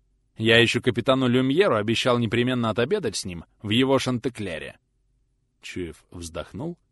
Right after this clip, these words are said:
не зная, улыбаться шутке боевого товарища или же крутить пальцем у виска.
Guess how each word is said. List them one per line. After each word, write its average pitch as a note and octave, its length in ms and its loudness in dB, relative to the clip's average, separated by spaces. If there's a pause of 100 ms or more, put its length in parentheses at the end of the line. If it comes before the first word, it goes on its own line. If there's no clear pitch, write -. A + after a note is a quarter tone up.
(140)
не F2+ 160 -8
зная, G#2+ 240 -4
улыбаться G2+ 540 -2
шутке E3+ 300 -4
боевого D3 380 0
товарища B2 600 -2 (300)
или A#3 240 0
же G3+ 160 -4
крутить C#3 460 -4
пальцем G2 400 -8
у F#2+ 40 -8
виска. F2+ 420 -10